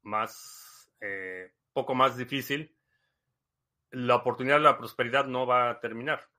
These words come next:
No importa si Bitcoin cuesta un millón o cuesta quinientos mil, la oportunidad que tienes para generar valor, para proveer valor, para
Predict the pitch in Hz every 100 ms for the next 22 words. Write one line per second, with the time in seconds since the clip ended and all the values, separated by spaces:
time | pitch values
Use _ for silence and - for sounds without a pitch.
0 | _ _ _ _ _ 117 123 135 127 131
1 | 120 117 123 120 110 98 117 117 117 113
2 | 110 107 127 143 110 98 110 104 - 98
3 | 95 90 87 - _ _ _ _ _ _
4 | _ _ _ _ 131 123 117 120 117 139
5 | 151 - _ _ _ _ _ _ _ _
6 | _ _ _ 131 123 113 113 - _ _
7 | _ _ 135 131 127 131 123 139 147 127
8 | 139 143 - 113 107 110 110 117 123 117
9 | 117 123 - 104 98 104 104 113 117 113
10 | 113 123 - - 98 98 95 92